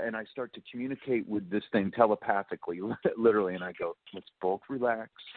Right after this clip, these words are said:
Let's both calm down. I don't mean you any harm.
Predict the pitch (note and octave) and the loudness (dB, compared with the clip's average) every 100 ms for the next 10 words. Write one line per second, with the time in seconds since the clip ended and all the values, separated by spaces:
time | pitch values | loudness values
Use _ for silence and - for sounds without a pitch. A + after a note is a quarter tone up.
0 | - - - - - _ _ - F2 - | -14 -14 -16 -18 -20 _ _ -14 -12 2
1 | G2+ G#2 - B2+ A#2+ G#2+ F#2+ E2 F2+ G2+ | 2 2 0 0 2 2 2 -2 -4 -4
2 | G#2 A#2+ A#2+ A#2+ B2 A2 G#2 F#2 F#2 | -2 0 2 2 0 2 2 2 0